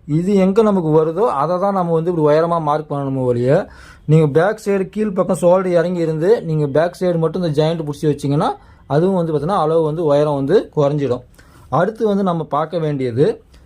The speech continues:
இந்த பிளவுஸை வந்து நம்ம வந்து ரெண்டா மடிச்சு போடும்போது சென்டர்ல நமக்கு எவ்வளவு கேப் இருக்கு அப்படின்றத நாம வந்து பார்க்கணும்.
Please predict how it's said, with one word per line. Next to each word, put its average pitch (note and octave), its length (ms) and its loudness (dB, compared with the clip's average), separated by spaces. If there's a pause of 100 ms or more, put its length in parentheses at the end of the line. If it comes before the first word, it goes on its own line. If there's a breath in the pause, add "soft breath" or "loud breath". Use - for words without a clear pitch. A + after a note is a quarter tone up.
(100)
இந்த C#3 140 0
பிளவுஸை F#3+ 500 2
வந்து F3+ 160 0
நம்ம D#3+ 280 -2
வந்து E3+ 140 -2
ரெண்டா D3+ 320 0
மடிச்சு D#3+ 600 -4
போடும்போது D3 800 0 (180)
சென்டர்ல G3+ 440 0
நமக்கு F3+ 320 0
எவ்வளவு D#3+ 340 2
கேப் D3+ 400 0
இருக்கு D#3+ 640 -2
அப்படின்றத D3+ 440 -2
நாம D#3+ 240 -2
வந்து D3+ 180 -6
பார்க்கணும். C#3 580 -2